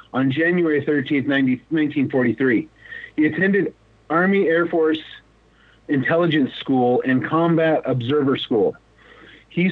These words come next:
served as a combat liaison officer and fought battles and campaigns in the Philippine Islands, uh, New Guinea, and the Bismarck Archipelago. So I just wanted to make that quick link that he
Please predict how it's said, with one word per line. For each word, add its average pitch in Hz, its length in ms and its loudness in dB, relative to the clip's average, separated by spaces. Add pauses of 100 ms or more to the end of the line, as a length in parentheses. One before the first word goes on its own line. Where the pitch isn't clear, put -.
served 170 360 2
as 135 120 2
a 135 100 2
combat 156 720 0
liaison 147 560 2
officer 127 560 0
and 127 80 0
fought 147 220 0
battles 139 500 0
and 131 200 0
campaigns 139 640 0
in 127 80 2
the 120 80 0
Philippine 151 500 0
Islands, 135 460 2 (760)
uh, 123 200 2
New 160 220 2
Guinea, 147 580 0 (180)
and 131 440 2
the 123 60 -2
Bismarck 127 600 0
Archipelago. 113 720 0
So 135 460 2
I 151 120 2
just 147 160 0
wanted 147 220 2
to 131 60 0
make 135 220 0
that 123 200 -2
quick - 320 -4
link 135 340 0
that 123 220 0
he 151 560 0